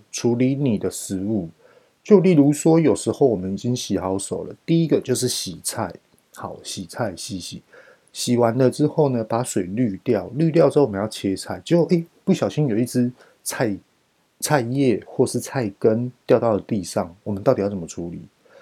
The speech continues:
在这边跟大家聊一下，就是说有一个三秒的原则，也就是说你的菜已经掉到地上了，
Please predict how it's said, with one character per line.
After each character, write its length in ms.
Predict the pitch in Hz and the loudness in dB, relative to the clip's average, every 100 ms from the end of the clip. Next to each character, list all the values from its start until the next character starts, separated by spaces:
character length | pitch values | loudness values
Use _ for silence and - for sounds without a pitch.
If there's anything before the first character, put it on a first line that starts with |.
| - _ _ _ _ - - | -20 _ _ _ _ -20 -2
在 120 | 160 | 0
这 80 | 160 | 2
边 140 | 156 | 4
跟 140 | 147 139 | 2 2
大 100 | 123 | 0
家 160 | 123 | -2
聊 260 | 117 95 90 | -2 -2 -4
一 40 | |
下， 280 | 90 107 82 | -2 -2 -2
就 120 | - 131 | 0 0
是 60 | |
说 320 | 120 113 107 - _ - - _ - | 2 2 2 -2 _ -20 -20 _ 2
有 100 | 127 | 4
一 40 | |
个 140 | 147 131 | 4 2
三 280 | - - 120 | 0 -2 0
秒 280 | 139 92 | 0 0
的 120 | 85 87 | -2 -4
原 340 | 87 87 107 | -4 -4 -6
则， 240 | - - - | -6 -8 -6
也 140 | 104 113 | -4 0
就 100 | 151 | 0
是 60 | |
说 160 | 147 147 | 0 -2
你 240 | 147 95 | -2 -2
的 100 | 92 | -2
菜 340 | - - 120 90 | -4 -8 -10 -10
已 140 | - 98 | -8 -6
经 180 | 113 123 | -4 0
掉 180 | 120 | 2
到 60 | 110 | 2
地 200 | 117 101 | 0 -4
上 240 | - 104 | -2 -4
了， 80 | 87 | -6